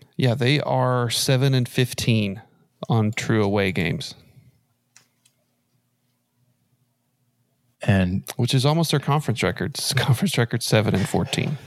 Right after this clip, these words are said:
Speaker 1: So that's probably pretty
Speaker 2: and at
Speaker 1: much
Speaker 2: least for, for,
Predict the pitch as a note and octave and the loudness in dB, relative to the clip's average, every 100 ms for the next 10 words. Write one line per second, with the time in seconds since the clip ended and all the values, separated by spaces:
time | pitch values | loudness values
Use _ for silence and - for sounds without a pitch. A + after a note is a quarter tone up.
0 | - - G2+ G2+ - - - G2 - - | -10 -2 0 0 -2 0 0 0 -2 -4
1 | - - _ _ _ _ _ _ _ _ | -8 -18 _ _ _ _ _ _ _ _
2 | C3+ G#2 A#2 C#3 C#3 D3 - C3+ B2+ - | -6 0 4 6 6 0 2 2 4 2
3 | B2+ A2+ | 2 0